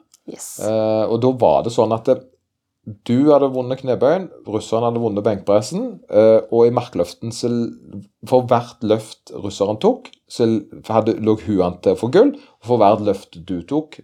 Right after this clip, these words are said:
Speaker 2: så hadde du gull.
Speaker 1: Ja.
Speaker 2: Så det var, det var så nært.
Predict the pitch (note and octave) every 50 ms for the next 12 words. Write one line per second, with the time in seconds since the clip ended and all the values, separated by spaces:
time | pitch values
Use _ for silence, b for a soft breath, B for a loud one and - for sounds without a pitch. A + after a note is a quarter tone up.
0 | _ - - - B2 A#2+ B2+ B2 A2 F2+ D#2 D#2+ E2 D2+ C#2+ - - _ _ _
1 | _ - E3+ - - - _ - B2 A#2+ A#2 A2 F#2 G#2+ A#2+ - - A#2 A#2+ C#3+
2 | C#3+ - C3 B2+ B2 C3+ G#3 A3 - -